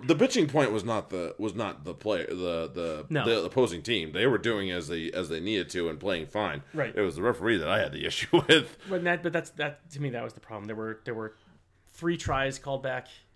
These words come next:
Speaker 2: In the,
Speaker 1: Yeah.
Speaker 2: I think just in the first half. I think there was another one, or at least not, not, not, not given.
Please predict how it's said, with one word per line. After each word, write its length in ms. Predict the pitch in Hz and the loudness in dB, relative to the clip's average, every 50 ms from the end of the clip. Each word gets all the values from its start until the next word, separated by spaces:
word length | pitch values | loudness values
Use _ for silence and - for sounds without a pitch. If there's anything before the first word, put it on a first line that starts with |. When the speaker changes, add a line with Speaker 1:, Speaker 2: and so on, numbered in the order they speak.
| _ _ _ - | _ _ _ -18
Speaker 2:
In 80 | 135 | -14
the, 60 | 123 | -2
Speaker 1:
Yeah. 140 | - - - - | -2 -2 -2 -2
Speaker 2:
I 60 | 135 | -4
think 180 | - 170 147 139 | -6 -6 -2 -2
just 180 | 156 151 - | -2 -2 -2
in 60 | 143 123 | -4 -8
the 60 | 113 | -6
first 300 | - - 143 139 139 - | -4 -2 -2 -2 -2 -4
half. 180 | 120 104 101 - | -6 -8 -6 -8
I 20 | |
think 80 | - 127 | -6 -6
there 60 | 123 | -6
was 80 | 120 113 | -4 -4
another 220 | 117 117 117 123 | -4 -4 -4 -4
one, 180 | 113 113 110 - | -4 -4 -6 -6
or 200 | - 135 131 127 135 | -6 -6 -6 -6 -8
at 80 | 160 165 | -4 -2
least 200 | 156 156 143 151 | -2 -2 0 0
not, 280 | 151 143 135 123 120 | -2 0 0 -2 -4
not, 280 | 123 131 127 117 - - | -4 -6 -6 -8 -8 -8
not, 260 | 143 131 120 113 - | -8 -8 -8 -10 -8
not 220 | 139 139 135 135 - | -6 -6 -6 -4 -4
given. 320 | 147 131 110 101 98 104 | -2 -2 -2 -4 -8 -14